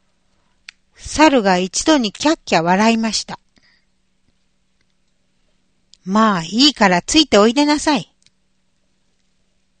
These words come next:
上を見ますと、電灯の列がまっすぐにだんだん上がっていって、しまいはもう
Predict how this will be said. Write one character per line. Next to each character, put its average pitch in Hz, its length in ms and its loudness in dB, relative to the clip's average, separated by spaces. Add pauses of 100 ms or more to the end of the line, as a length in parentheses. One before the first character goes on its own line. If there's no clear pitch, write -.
(580)
上 320 260 2
を 208 160 0
見 190 160 -4
ま 214 180 0
す - 140 -12
と、 165 320 -10 (200)
電 269 220 2
灯 294 220 -2
の 277 160 0
列 262 260 0
が 180 160 -4
ま 190 140 -2
っ 202 60 -2
す - 260 -2
ぐ 302 100 0
に 185 180 -4
だ 214 200 0
ん 254 80 -4
だ 254 320 4
ん - 0 -
上 233 80 0
が 269 80 2
っ 262 40 0
て - 280 -4
い 233 60 -4
っ 208 40 -12
て、 233 400 -4 (580)
し - 280 -2
ま 254 220 4
い 254 40 2
は 247 160 2
も 233 340 -2
う - 20 -12